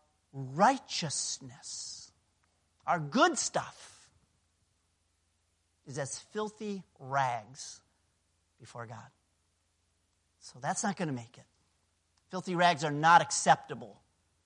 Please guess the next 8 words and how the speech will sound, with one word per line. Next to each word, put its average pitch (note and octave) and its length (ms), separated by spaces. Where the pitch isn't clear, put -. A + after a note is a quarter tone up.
to C#3+ 120
a B2+ 60
holy B2 560
God. A2 520
And - 80
so D3 100
trust - 440
Christ - 520